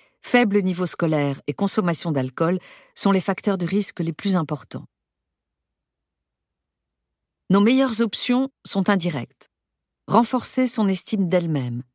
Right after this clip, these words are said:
être présent, passer du temps ensemble, la soutenir dans sa scolarité, croire en elle, l'aider à améliorer ses résultats, parler de tout et de rien et entre autres du tabac,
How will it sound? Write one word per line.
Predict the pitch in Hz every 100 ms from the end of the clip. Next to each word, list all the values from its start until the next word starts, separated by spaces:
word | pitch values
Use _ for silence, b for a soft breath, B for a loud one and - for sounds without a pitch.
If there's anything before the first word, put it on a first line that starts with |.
| _
être | 151 -
présent, | 175 - 190 147 120 _ _
passer | 175 -
du | 190 196
temps | - 233
ensemble, | 185 151 - 127 127 - _ _ _ -
la | 151
soutenir | - 214 220 214 196
dans | 165
sa | -
scolarité, | 165 - 175 165 165 - 143 - -
croire | - 226 220
en | 196 180
elle, | 147 131 - _ _ _ -
l'aider | 196 190 226 233 220
à | 156
améliorer | 170 202 202 190 196
ses | -
résultats, | 170 160 175 - 120 113 _ _ _ _
parler | 196 190 190
de | 160
tout | 151 208
et | 190
de | 160
rien | 151 160 180 - B
et | 156
entre | 165 - 185
autres | 180 -
du | 135 139
tabac, | 123 120 151